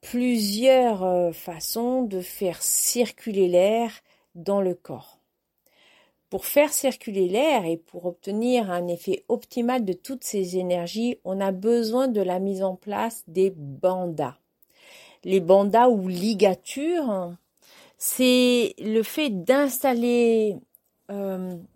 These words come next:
dans certaines zones de fragilité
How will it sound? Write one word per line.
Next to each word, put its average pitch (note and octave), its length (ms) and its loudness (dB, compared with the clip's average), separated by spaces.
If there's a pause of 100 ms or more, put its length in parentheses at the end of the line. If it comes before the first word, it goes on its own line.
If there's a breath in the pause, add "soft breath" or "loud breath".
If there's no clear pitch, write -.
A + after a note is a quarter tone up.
(2500)
dans G3 340 0
certaines D4 580 0
zones A3 720 0
de F3 180 -4
fragilité F3+ 1000 -6